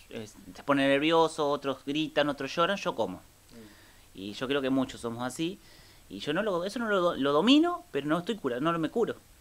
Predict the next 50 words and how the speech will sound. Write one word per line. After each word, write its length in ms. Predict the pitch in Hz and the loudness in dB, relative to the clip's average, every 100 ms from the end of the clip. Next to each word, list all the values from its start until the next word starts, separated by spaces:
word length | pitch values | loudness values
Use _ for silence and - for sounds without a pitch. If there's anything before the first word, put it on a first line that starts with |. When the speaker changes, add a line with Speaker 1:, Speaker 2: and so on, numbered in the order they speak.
| - | -8
Speaker 1:
No 60 | |
sé, 80 | 147 | -4
yo 80 | 202 | 0
creo 140 | 226 | 2
que 80 | 202 | 4
la 80 | 165 | 2
gente 240 | 208 180 | 0 -4
no 80 | 180 | -4
se 120 | 175 | -4
cura, 200 | 160 143 | -4 -4
es 80 | 139 | -4
cuestión 320 | - 156 180 | -6 -6 -4
de 40 | 175 | -2
dominarlo. 480 | 147 143 131 - - - | -2 -2 -4 -6 -18 -20
Speaker 2:
Sí, 140 | - 98 - | -20 -20 -16
es 80 | 107 | -14
verdad 300 | 110 110 101 | -12 -10 -12
eso. 180 | 98 - | -14 -16
Speaker 1:
Y, 420 | 101 127 131 135 135 | -8 -4 -2 -2 -2
mm, 440 | 139 139 135 135 | -4 -4 -4 -2
bueno, 220 | 190 151 - | -2 -2 -6
es 120 | 131 | -8
que 120 | - | -6
yo 160 | 147 190 | -2 0
hoy 120 | 202 | 0
en 80 | 180 | 0
día, 180 | 202 208 | 2 2
por 120 | 160 | 2
ejemplo, 540 | 151 180 170 156 147 131 | 0 -2 0 2 2 2
cuando 220 | 135 151 | 2 2
ando 200 | 175 156 | 2 2
medio 720 | 160 160 143 135 123 120 117 - | 2 4 6 6 4 2 -2 -6
loco, 440 | 131 180 185 214 247 - - - - - - | 4 4 4 0 -2 -12 -20 -20 -20 -20 4
trato 460 | 175 196 196 185 | 10 10 8 2
de 100 | 165 | 2
no 480 | 165 185 185 170 120 - - | 2 2 4 2 0 -4 -14
desquitármela 580 | 240 - 135 165 175 156 | -16 -10 -2 2 2 4
con 140 | 147 | 4
la 60 | 143 | 6
heladera 520 | 151 196 208 214 262 - | 8 8 6 2 0 -10
y 320 | - 127 127 127 - | -10 -6 -6 -8 -6
por 140 | 123 135 | 2 4
ahí 180 | 160 | 4
busco 280 | 160 151 - | 0 -4 -6
por 100 | 135 131 | 0 2
el 20 | |
lado 80 | 139 | 4
de 40 | |
la 60 | 131 | 4
bicicleta. 520 | 123 - 123 110 98 | 2 -4 -6 -6 -8